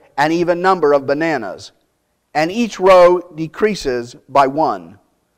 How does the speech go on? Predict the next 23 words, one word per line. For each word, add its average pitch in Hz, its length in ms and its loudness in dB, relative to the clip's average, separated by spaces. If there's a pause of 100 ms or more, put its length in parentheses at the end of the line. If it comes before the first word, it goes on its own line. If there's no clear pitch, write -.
(260)
so 196 200 0
that 185 180 2
one 220 260 2
row 175 300 6
has 165 280 2
an 165 140 -4
even 175 260 -4
number 151 460 -2 (300)
and 175 180 0
the 180 60 -2
next 233 300 0
row 151 360 4
has 160 360 2 (120)
an 165 120 -4
odd 175 320 0
number. 101 480 -16 (1000)
Who 156 120 -12
would 117 140 -10
have 107 100 -14
thought? - 500 -8 (1000)
But 104 160 -16
God 123 320 -6
did. 101 300 -14